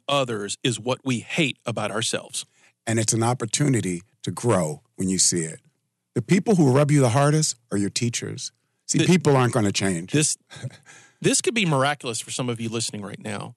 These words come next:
Speaker 1: The things that drive you the most crazy about other people are probably the things that you hate most about you.
Speaker 2: And it's an opportunity for growth. It's a signal. It's the
Speaker 1: I want
Speaker 2: fire.
Speaker 1: y'all to, I want y'all
Speaker 2: It,
Speaker 1: to sleep on
Speaker 2: it's,
Speaker 1: that one.
Speaker 2: they say when the,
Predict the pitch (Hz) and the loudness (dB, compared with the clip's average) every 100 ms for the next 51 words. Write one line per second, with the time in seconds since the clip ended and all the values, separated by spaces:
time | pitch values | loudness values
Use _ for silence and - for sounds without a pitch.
0 | _ 139 - - 190 220 254 - 139 156 | _ -6 -4 -2 0 0 -4 -4 -6 -4
1 | 139 147 165 147 143 147 147 143 135 _ | -2 0 -2 -6 -4 -2 -2 -4 -10 _
2 | _ - 123 117 131 156 - - - 139 | _ -6 -2 0 0 -2 -6 -6 -2 -2
3 | 123 110 - - 131 123 - 135 156 - | -4 -8 -8 -6 -2 -2 -2 -4 -4 -6
4 | 131 - 110 120 139 - 123 - - 139 | -8 -4 -6 -6 -8 -6 -6 -8 -6 -2
5 | 139 147 151 151 147 147 127 120 110 - | -2 -2 -4 -4 -4 -4 -4 -4 -6 -6
6 | 131 117 131 127 120 117 104 - _ _ | -6 -2 -4 -2 0 0 -4 -8 _ _
7 | - 120 117 110 104 123 123 104 - _ | -6 -2 0 -2 -4 -4 -2 -2 -6 _
8 | _ _ _ _ - 110 117 127 131 151 | _ _ _ _ -2 0 2 0 0 -2
9 | 139 - 156 165 147 113 107 104 110 139 | -4 -2 2 2 2 -2 -6 -6 -2 0
10 | 131 92 - 117 113 - - 147 143 98 | 0 0 -4 -2 0 0 0 2 2 0
11 | 101 - 147 240 135 147 147 110 - 139 | -2 -2 -2 0 2 4 2 0 -6 -4
12 | 233 156 147 - - 170 123 110 117 107 | 0 0 0 -2 -2 -2 -2 -2 -4 -2
13 | 107 147 - 165 151 135 113 | 2 2 4 2 2 2 0